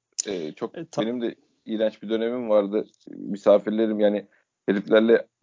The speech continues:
Speaker 1: şeyde, abi ben ofiste yattım yani dört gün falan o sürecin içinde. O yüzden çok podcast de kaçırdık.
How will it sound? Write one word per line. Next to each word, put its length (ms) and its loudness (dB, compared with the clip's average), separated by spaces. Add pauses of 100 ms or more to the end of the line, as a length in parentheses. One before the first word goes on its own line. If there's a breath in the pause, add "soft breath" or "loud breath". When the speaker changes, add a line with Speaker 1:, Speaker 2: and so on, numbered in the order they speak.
(160)
Speaker 1:
şeyde, 420 2
abi 180 4
ben 120 10
ofiste 380 -2
yattım 320 2
yani 180 -8
dört 240 -4
gün 80 -12
falan 340 -6 (140)
o 200 -4
sürecin 440 -6
içinde. 380 -10 (400)
O 80 0
yüzden 280 0 (180)
çok 360 -4
podcast 440 -2
de 80 0
kaçırdık. 500 -6